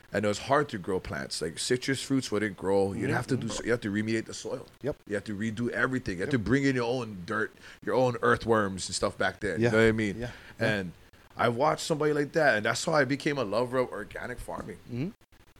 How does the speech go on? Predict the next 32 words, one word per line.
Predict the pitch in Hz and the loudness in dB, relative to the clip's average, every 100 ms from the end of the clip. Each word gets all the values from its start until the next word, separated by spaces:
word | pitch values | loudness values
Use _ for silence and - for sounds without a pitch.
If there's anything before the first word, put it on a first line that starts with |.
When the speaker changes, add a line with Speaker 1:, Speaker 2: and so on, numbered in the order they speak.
| 120 | -4
Speaker 1:
Even | 143 175 | 0 2
though, | 175 180 | 4 6
like, | 170 147 | 6 2
the | 131 | -4
making | 123 143 143 151 | -2 -4 -4 -6
of | 139 | -6
ferments | - 143 147 156 135 110 | -4 -4 -2 -4 -4 -8
is | 95 | -8
pretty | - 139 143 | -6 -6 -4
rough, | 143 131 - - - | 0 -2 -2 -12 -12
you | 104 | -6
know | |
what | 117 123 | -2 -2
I | |
mean? | 131 120 | -2 -4
Like, | 101 | -4
I | 90 | -6
seen | 104 - 135 123 | -6 -8 -10 -10
fish | - 131 | -8 -8
ferments, | - 127 135 120 | -6 -6 -6 -8
and, | - 78 | -10 -14
like, | - | -12
"Bruh, | 80 73 - _ _ _ | -12 -10 -14 _ _ _
Speaker 2:
That's | 113 110 | -6 -6
farm. | - 113 135 | 0 0 0
Speaker 1:
that's | - 90 - _ | -2 -14 -16 _
gross." | 82 82 - - | -18 -16 -18 0
Speaker 2:
Hey, | 131 | 4
you | 131 | 4
know | 139 | 4
what's | 156 | 2
crazy? | - 123 123 147 185 | 2 2 4 4 2